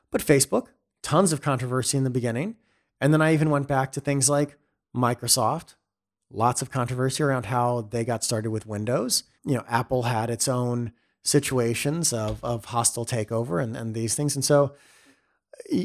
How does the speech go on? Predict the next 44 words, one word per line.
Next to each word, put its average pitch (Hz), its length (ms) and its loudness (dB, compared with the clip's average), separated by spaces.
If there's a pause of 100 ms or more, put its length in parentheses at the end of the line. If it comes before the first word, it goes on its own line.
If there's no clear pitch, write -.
you 202 160 4
know, 151 180 6
do 139 180 -2
you, 151 380 4
um, 131 480 0 (380)
is 147 160 6
this 156 160 8
simply 151 420 4
that 135 240 0
we're 120 540 0 (280)
putting 135 280 2
two - 200 -2
topics 127 400 -2
together, 139 600 2 (540)
one 139 260 4
of 120 120 -2
which, 123 300 2
if 139 160 -2
it 165 40 0
was 143 180 2
only 151 260 4
the 131 160 2
ethical 131 400 -2
considerations, 131 720 0
we 131 60 2
would 123 100 2
sort 131 160 -2
of 117 60 -4
be 127 100 0
like, 120 260 -2
"Yeah, 330 200 -2
that's 143 140 2
business 156 360 2
as 139 100 0
usual." 139 380 2
But 123 180 -8
because 127 300 0
of 123 60 -4
this, 123 200 2
uh, 139 60 2
uh, 131 280 -2
sexual 123 360 -2
harassment 139 420 0
issues, 123 320 0